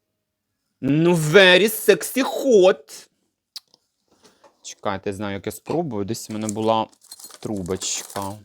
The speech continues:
Так роблять бармени в барах, щоб, о, ну, не напиватися, не пробують отак от. Чинь. Бачите? Ну-ка. Ой, ні. Дякую. Боже, який кислий.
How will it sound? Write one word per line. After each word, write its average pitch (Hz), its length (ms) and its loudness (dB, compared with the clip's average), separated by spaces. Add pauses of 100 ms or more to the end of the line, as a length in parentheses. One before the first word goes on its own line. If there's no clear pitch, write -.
(160)
Так - 160 -6
роблять 143 260 0
бармени 120 520 -2
в 107 80 -18
барах, 135 580 -4
щоб, - 360 -14 (120)
о, 98 800 -6
ну, 185 160 -6
не 117 340 -6
напиватися, 107 1300 -8
не 95 140 -16
пробують 120 480 -10
отак - 300 -18
от. 98 60 -20 (600)
Чинь. 135 300 -16 (460)
Бачите? - 360 -20 (360)
Ну-ка. 123 240 -16 (1900)
Ой, 85 240 -12 (320)
ні. 73 300 -18 (1080)
Дякую. - 440 -10 (840)
Боже, 92 200 -8
який 90 280 -18
кислий. 92 520 -12